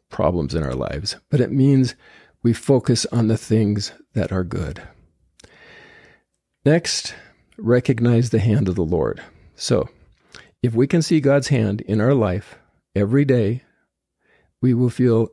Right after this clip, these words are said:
the strengthening power of His grace, and that power will help us realize that we can do more than we thought we could do. That's why the scriptures say, "With God, all things are possible."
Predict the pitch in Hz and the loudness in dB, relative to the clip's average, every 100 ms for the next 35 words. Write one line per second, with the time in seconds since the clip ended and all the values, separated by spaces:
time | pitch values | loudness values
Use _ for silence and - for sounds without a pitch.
0 | - 104 - - 117 - 131 135 127 117 | -4 -2 -2 0 0 2 2 2 0 0
1 | 110 104 117 113 110 107 95 87 - - | 2 0 -2 0 -2 0 0 0 -4 -12
2 | _ _ _ _ _ _ _ - 117 104 | _ _ _ _ _ _ _ -2 0 2
3 | 113 - - - 139 110 98 107 - _ | 2 0 -4 -4 0 0 0 -2 -6 _
4 | - 107 95 113 127 117 - 95 120 110 | -2 0 2 0 0 0 -2 0 2 2
5 | 95 80 80 107 - _ - - 113 131 | 2 2 0 -2 -10 _ -2 0 2 2
6 | 120 120 117 113 147 104 95 113 _ _ | 2 2 2 2 2 0 -2 -4 _ _
7 | _ - 107 120 - 107 - 107 113 110 | _ -2 2 0 2 0 0 0 0 0
8 | 151 110 104 _ _ _ _ _ _ _ | 0 0 -2 _ _ _ _ _ _ _
9 | _ - - _ _ - - - 87 87 | _ -20 -20 _ _ -10 -6 0 2 2
10 | - - - 95 - 87 85 82 - 82 | 0 -2 -2 -4 0 0 2 -2 0 0
11 | 80 - 76 - 82 82 - - - - | 2 0 0 0 -2 -2 -6 -10 -10 -10
12 | - - - - - - | -4 -2 -2 -4 -6 -10